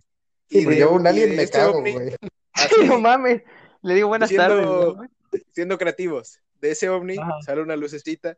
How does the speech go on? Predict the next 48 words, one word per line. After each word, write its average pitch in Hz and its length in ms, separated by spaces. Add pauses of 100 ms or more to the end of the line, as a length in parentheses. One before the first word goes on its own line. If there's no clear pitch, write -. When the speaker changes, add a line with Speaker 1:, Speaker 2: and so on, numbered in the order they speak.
(240)
Speaker 1:
de 131 100
en 131 40
medio 147 360 (640)
y 151 80
va 143 160
Speaker 2:
Ajá. 147 120
Speaker 1:
bajando 127 520 (260)
un 139 320
objeto, 143 500
va 135 140
bajando 160 460
un 156 140
cabroncito, 175 600
¿no? 220 120
Un 147 440
Speaker 3:
Ay, 208 380
no 185 300
ma-, 220 200
güey, 190 560
o 214 140
sea, 226 160
Speaker 1:
Espérate, 214 380
Speaker 3:
desde 220 120
el 247 60
momento 285 240
en 320 60
el 277 60
que 202 60
lo 233 100
Speaker 1:
cállate, 214 300
Speaker 3:
vi, 302 220 (100)
Speaker 1:
cállate, 202 400
Speaker 3:
te 202 80
fui, 277 140
Speaker 1:
dije 233 140
Speaker 3:
güey, 170 100
Speaker 1:
creativos, 196 480
Speaker 3:
cállate. - 260
Speaker 1:
dije 160 320
creativos, 170 400
Speaker 3:
Ok. 156 100 (140)
Speaker 1:
cállate. 156 380 (360)
Speaker 3:
Ok, - 180 (320)
ok. 151 120
Speaker 1:
Va 156 60
bajando 180 360
ese 190 160
güey 196 340